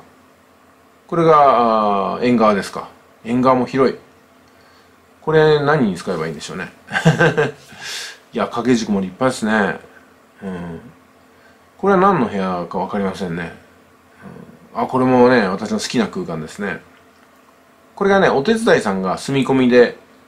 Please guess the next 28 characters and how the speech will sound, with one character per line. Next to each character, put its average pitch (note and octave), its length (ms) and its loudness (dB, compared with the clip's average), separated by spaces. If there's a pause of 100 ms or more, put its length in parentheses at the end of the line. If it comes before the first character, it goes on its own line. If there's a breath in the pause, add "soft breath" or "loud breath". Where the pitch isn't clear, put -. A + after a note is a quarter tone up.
(600)
住 B2+ 200 -6
む F#2 60 -4
と F#2 60 -6
こ E2+ 100 -4
で C#2 80 -8
す。 - 260 -20
こ F3+ 100 -6
れ F3+ 60 0
が E3+ 120 2
外 E3 280 2
側 C#3+ 240 6
で F#2 80 -6
す。 - 100 -12
焼 F#3 220 0
却 G3 140 2
炉 C#3 80 4
も G2 100 0
つ F2+ 140 -10
い E2 60 -10
て - 80 -18
ま - 160 -18
す。 - 280 -20 (1160)
で、 E3+ 180 0
こ C3 180 2
う - 20 6
や A2 80 2
っ - 60 -8
て、 A#2 360 -2